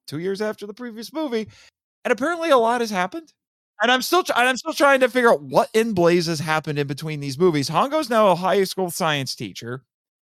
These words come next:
which I can s-, I can go along with, but it's still kinda weird. The girl from the previous movie is gone. She doesn't even get mentioned,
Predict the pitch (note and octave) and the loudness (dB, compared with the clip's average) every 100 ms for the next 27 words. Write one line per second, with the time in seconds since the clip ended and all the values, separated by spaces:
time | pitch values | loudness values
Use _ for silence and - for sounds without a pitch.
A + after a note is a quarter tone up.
0 | _ _ - G3+ G3 - - _ _ _ | _ _ 2 2 4 -4 -8 _ _ _
1 | A#3 B3 B3+ A#3+ - - - - - F#3+ | -2 0 2 0 0 -6 -6 -6 -2 0
2 | C4+ D#4+ G#3 F3+ A3 G#3+ C#3+ C3 F3+ G3+ | 0 0 0 4 6 6 4 2 2 2
3 | A#3+ - E3+ E3 - A3+ A3 G#3+ G#3 F3 | 0 2 -2 -2 -2 -2 -2 -4 -4 -2
4 | F#3+ A3+ G#3+ - D3 B2+ B2 F#3+ D#4+ A3 | -2 -2 -4 -12 -8 -6 4 6 8 6
5 | D#3+ F#3 _ _ _ G3+ F3 E3+ F3+ D#3 | 6 2 _ _ _ -2 -2 0 -2 -2
6 | D3 D#3 D3 D#3+ - _ - C#3+ F#3 F#3 | -4 -2 0 -2 -4 _ -6 0 4 6
7 | C#3+ B2+ C3 D#3 - - B3 A3+ G3+ E3 | 4 0 -6 -12 -8 -2 0 0 -2 -4
8 | C3 C3+ D3 E3+ - B2+ B2 | -4 -4 -2 -2 -4 -6 -8